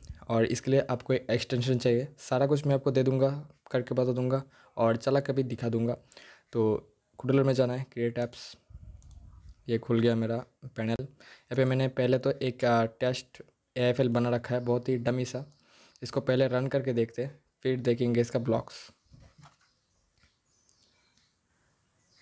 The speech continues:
ये हो गया वो वाला एप्लीकेशन, आप देख सकते हैं, बहुत ही सिंपल सा रखा गया है। और इसमें देख सकते हैं आप, ऐप थीम बोल के कुछ है, and यहाँ पे लाइट थीम, आ, ड्रॉप डाउन है, लाइट थीम, डार्क थीम and सिस्टम थीम का।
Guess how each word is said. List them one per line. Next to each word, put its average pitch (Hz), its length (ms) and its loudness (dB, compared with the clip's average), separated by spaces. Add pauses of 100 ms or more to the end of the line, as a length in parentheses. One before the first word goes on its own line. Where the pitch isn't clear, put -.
(720)
ये 127 120 6
हो 123 120 6
गया 123 120 2
वो 117 180 4
वाला 117 160 4
एप्लीकेशन, 117 380 -2
आप 123 100 -2
देख 117 180 2
सकते 127 200 -6
हैं, 120 80 -6
बहुत 127 200 4
ही 147 60 -2
सिंपल 139 360 0
सा 139 120 0
रखा 127 220 -2
गया 117 180 2
है। 135 60 -8 (300)
और 123 160 2
इसमें 123 280 -4
देख 127 140 0
सकते 135 220 0
हैं 135 60 0
आप, - 60 -18 (120)
ऐप 135 220 0 (120)
थीम 131 300 2
बोल 127 160 4
के 127 140 -6
कुछ 123 260 -6
है, 131 140 -2 (180)
and 120 200 -2
यहाँ 120 120 2
पे 123 100 2
लाइट 120 320 2
थीम, 135 280 -2 (540)
आ, 110 280 4 (460)
ड्रॉप 123 300 0
डाउन 131 140 4
है, 123 60 2
लाइट 117 280 0
थीम, 127 140 -2
डार्क 117 260 0
थीम 131 120 -6
and 117 180 -4
सिस्टम 127 380 -4
थीम 123 180 -2
का। 127 200 -2